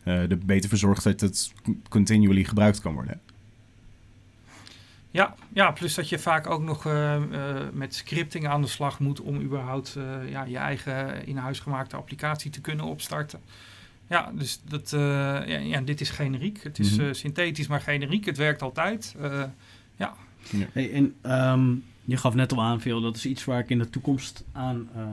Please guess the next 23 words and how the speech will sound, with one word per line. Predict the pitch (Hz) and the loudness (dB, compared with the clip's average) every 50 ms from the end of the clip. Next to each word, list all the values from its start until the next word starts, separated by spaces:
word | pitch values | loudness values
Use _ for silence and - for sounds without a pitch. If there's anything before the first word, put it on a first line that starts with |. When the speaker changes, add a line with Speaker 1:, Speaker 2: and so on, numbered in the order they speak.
| 104 104 | -8 -8
Speaker 3:
wil | 117 - 120 | -8 -6 -6
gaan | 120 - 123 110 | -6 -4 -4 -2
werken. | 110 107 104 117 143 - 190 | -2 0 0 0 0 0 0
Zijn | - - 127 120 117 117 | 2 2 2 4 4 4
er | 113 | 2
andere | 101 113 135 151 151 156 151 | 4 6 8 10 10 10 10
features | 143 - - 165 151 - - 143 139 - - | 8 6 4 4 4 4 0 -2 -2 -4 -6
waarvan | 127 127 127 113 143 | -8 -8 -6 -4 -4
je | 131 123 | -4 -4
zegt, | 120 135 127 | -6 -8 -8
"Hey, | - 143 123 113 113 | -6 -4 -4 -2 2
dit | 113 135 139 139 - - - - - - - - - - - - - | 4 4 4 4 0 -8 -10 -14 -20 -20 -18 -18 -18 -18 -14 -4 2
wil | 110 113 113 | 4 6 6
ik | 120 117 | 6 6
graag | - - 131 123 120 120 - - - - - - - - - - - 185 - | 6 6 8 8 8 6 4 0 -8 -16 -20 -20 -20 -20 -20 -16 -16 -12 -6
terugzien | - - 135 131 - - - 139 139 135 | -2 0 0 0 0 2 2 2 2 2
in, | 127 110 117 117 120 120 | 0 0 -2 -2 -2 -2
eh, | 120 117 120 | -2 -2 -2
versie | 120 - 131 127 123 - 139 110 | -2 -2 -2 -2 -2 -2 -4 -4
twee | - 131 123 120 | -4 -2 -2 -2
punt | 117 123 113 | -2 -2 -2
nul"? | 117 131 160 226 - - - - - - - - - - - - - - - - - - - - - - - - | 0 2 0 0 -2 -4 -18 -20 -20 -20 -20 -20 -20 -20 -20 -20 -20 -20 -20 -20 -20 -18 -14 -14 -14 -14 -10 -6
Of | 113 117 98 | -4 -4 -2